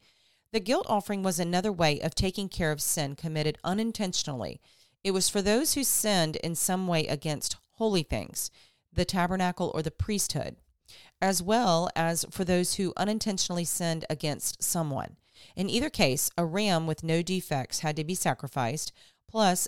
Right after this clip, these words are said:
those harmed by the sin had to be compensated for their loss, plus a twenty percent penalty. Even though Christ's death has made guilt offerings unnecessary for us today,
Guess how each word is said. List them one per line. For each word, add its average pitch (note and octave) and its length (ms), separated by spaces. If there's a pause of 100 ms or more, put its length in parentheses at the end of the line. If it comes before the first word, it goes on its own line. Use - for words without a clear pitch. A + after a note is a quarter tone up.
those F3+ 240
harmed B3 420
by D3+ 140
the C#3+ 100
sin C3+ 480
had E3 220
to F3 100
be D#3+ 360
compensated F#3 680
for C#3 120
their C#3+ 100
loss, D3+ 540 (340)
plus F#3 220
a G3+ 40
twenty F#3 240
percent E3 400
penalty. - 540 (460)
Even A3+ 260
though G#3+ 100
Christ's G3 440
death D#3 400 (400)
has F#3+ 340
made E3+ 220
guilt F#3 280
offerings D3+ 680 (340)
unnecessary F3 800
for C#3 180
us C3 160
today, A#2+ 440